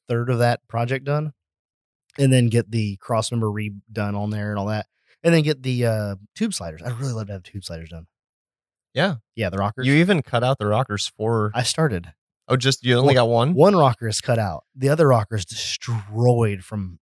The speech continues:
Speaker 1: October. That Jeep took a beating last month.
Speaker 2: Guess you
Speaker 1: Literally,
Speaker 2: shoulda had
Speaker 1: I
Speaker 2: them rockers
Speaker 1: crushed,
Speaker 2: in there.
Speaker 1: I crushed the uniframe on one side.
Speaker 2: Wow.
Speaker 1: Yeah. Like,
Speaker 2: Good job.
Speaker 1: shoulda had the, shoulda had the stiffeners on there.
Speaker 2: Guess so.
Speaker 1: Because it literally crushed it. That was up at Rocks and Valleys.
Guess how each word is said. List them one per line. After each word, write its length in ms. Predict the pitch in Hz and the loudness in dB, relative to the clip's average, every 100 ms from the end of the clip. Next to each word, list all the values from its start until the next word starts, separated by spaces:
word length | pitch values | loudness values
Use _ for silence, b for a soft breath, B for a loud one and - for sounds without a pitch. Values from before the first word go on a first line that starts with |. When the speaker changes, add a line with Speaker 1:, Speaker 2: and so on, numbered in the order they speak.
| _ | _
Speaker 1:
October. 560 | 101 90 101 78 80 90 _ _ | -10 -6 -8 -8 -14 -20 _ _
That 260 | 151 160 151 | 0 0 -4
Jeep 260 | 127 131 127 | -6 -6 -6
took 260 | - 135 123 | -2 0 0
a 140 | 113 104 107 101 - | -6 -8 -12 -12 -4
beating 520 | 120 107 95 80 78 | -4 -4 -8 -12 -16
last 340 | 101 90 80 85 | -10 -10 -10 -14
month. 220 | 73 62 _ _ _ _ _ _ _ _ _ | -14 -14 _ _ _ _ _ _ _ _ _
Speaker 2:
Guess 120 | 101 | -4
you 60 | 135 | 0
Speaker 1:
Literally, 220 | 147 139 | 2 4
Speaker 2:
shoulda 100 | 98 | 2
had 80 | 104 | 2
Speaker 1:
I 40 | 135 | 2
Speaker 2:
them 160 | 123 | 2
rockers 200 | 120 156 | 4 4
Speaker 1:
crushed, 140 | 113 101 | 2 0
Speaker 2:
in 100 | 98 | -2
there. 200 | 98 104 | -4 -2
Speaker 1:
I 80 | 131 | -2
crushed 440 | - - 147 - | -2 -2 -2 -2
the 100 | 110 | -4
uniframe 420 | 107 113 95 95 90 | -4 -4 -6 -10 -10
on 80 | |
one 140 | 87 85 | -12 -12
side. 320 | 82 78 87 _ | -14 -16 -20 _
Speaker 2:
Wow. 360 | 95 123 240 143 _ | -6 -4 -4 -8 _
Speaker 1:
Yeah. 220 | 110 90 - _ _ | -4 -4 -6 _ _
Like, 140 | 120 117 | -4 0
Speaker 2:
Good 100 | 202 | 0
job. 380 | 135 101 185 214 | 0 0 0 0
Speaker 1:
shoulda 200 | 170 156 | 2 2
had 100 | 139 | 2
the, 180 | 110 147 | -2 -8
shoulda 280 | - 185 151 | -2 2 2
had 120 | 135 | 2
the 120 | 117 | -2
stiffeners 460 | - 156 - 113 107 | -2 -2 -2 -4 -4
on 100 | 90 | -6
there. 240 | 85 82 _ - | -12 -18 _ -8
Speaker 2:
Guess 160 | 107 | -4
so. 140 | - 151 | 0 0
Speaker 1:
Because 180 | 175 120 | 2 0
it 80 | |
literally 540 | 113 120 139 147 127 104 | -2 -4 0 2 2 -2
crushed 400 | - 120 95 - | -4 -4 -2 -10
it. 100 | 78 _ _ _ _ _ _ | -18 _ _ _ _ _ _
That 100 | 123 123 | -2 0
was 100 | 120 | 2
up 120 | 101 | 0
at 60 | |
Rocks 240 | 104 101 - | -2 -4 -4
and 80 | 90 | -6
Valleys. 460 | 98 90 92 98 | -6 -6 -10 -16